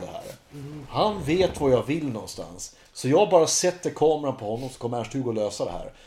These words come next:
Speaker 1: Och Ernst-Hugo improviserade sig igenom i princip hela riket.
Speaker 2: Ja, men det märker man ju.
Speaker 1: Ja.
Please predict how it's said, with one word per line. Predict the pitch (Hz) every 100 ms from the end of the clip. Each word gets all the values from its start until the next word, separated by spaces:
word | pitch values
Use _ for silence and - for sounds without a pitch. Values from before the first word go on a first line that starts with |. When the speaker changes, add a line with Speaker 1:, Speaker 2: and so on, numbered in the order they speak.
| _
Speaker 1:
Och | - 147
Ernst-Hugo | 156 175 208 185 180
improviserade | 175 185 170 180 151 135 - 170 175 147 127
sig | 113 139 127 131
igenom | 123 139 147 117 117
i |
princip | 117 117 127 113
hela | 104 110
riket. | 101 92 - - - -
Speaker 2:
Ja, | 135
men | 127
det |
märker | 123 117 - -
man | -
ju. | - _ -
Speaker 1:
Ja. | 92